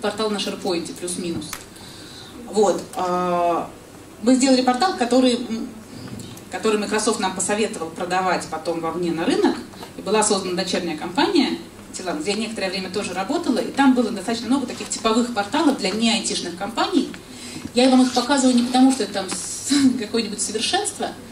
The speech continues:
Просто вот это вот тип портала, который чисто информационный. Он работает, он живёт, у него точно должен быть контент-менеджер, который занимается наполнением, да, как бы, ну, либо некий там журналист, который занимается наполнением.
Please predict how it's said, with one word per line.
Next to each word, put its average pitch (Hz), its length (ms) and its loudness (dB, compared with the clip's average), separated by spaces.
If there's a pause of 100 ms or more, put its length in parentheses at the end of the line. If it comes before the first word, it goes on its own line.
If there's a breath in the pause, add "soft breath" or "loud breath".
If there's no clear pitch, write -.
(420 loud breath)
Просто 233 180 0
вот 262 100 2
это 330 140 4
вот 240 280 2
тип - 220 4
портала, 381 360 4
который 240 340 0
чисто 320 240 0
информационный. 196 800 2 (520)
Он 294 120 6
работает, 415 680 4 (120)
он 226 200 2
живёт, 269 440 0 (180)
у 233 60 -8
него 208 200 -2
точно 240 320 2
должен 180 200 -4
быть - 120 -6
контент-менеджер, 180 680 -4
который 170 300 -4
занимается 170 540 -2
наполнением, 294 680 2
да, 196 100 0
как 202 180 -6
бы, - 80 -10
ну, 180 140 -6
либо 175 160 -8
некий 170 220 -8
там 156 120 -10
журналист, 170 380 -2
который 160 300 -4
занимается 170 520 -4
наполнением. 170 640 -4